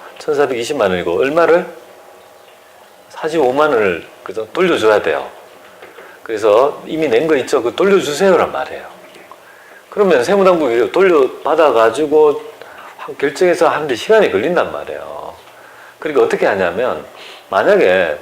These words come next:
다른 소득이 있으면 사업소득이랄지 다른 있죠. 일용직이랄지 이런 게 있어가지고 원천 징수를 했다라고 가정할게요. 그럼 만약에 사업소득자가, 그죠? 일 시키고 만약에 열 명한테 요번에 오천만 원 하면서 원천 징수를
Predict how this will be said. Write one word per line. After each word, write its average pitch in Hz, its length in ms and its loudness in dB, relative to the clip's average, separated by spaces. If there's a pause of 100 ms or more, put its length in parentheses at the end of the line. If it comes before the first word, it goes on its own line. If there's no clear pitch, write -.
(140)
다른 185 440 0
소득이 196 340 0
있으면 92 240 -8
사업소득이랄지 120 840 -2
다른 107 300 -2
있죠. - 340 -6 (300)
일용직이랄지 131 720 -4
이런 135 120 -8
게 110 80 -4
있어가지고 98 760 -2 (300)
원천 131 280 -4
징수를 139 380 -4
했다라고 170 320 2
가정할게요. 80 500 -6 (1300)
그럼 160 180 -6
만약에 110 560 2 (320)
사업소득자가, 160 1200 0 (600)
그죠? 123 200 -12 (140)
일 117 260 -8
시키고 151 720 -2
만약에 98 300 -2
열 113 140 2
명한테 120 340 0
요번에 104 380 0 (680)
오천만 139 460 0
원 85 140 -2
하면서 107 380 -4
원천 117 280 0
징수를 131 600 0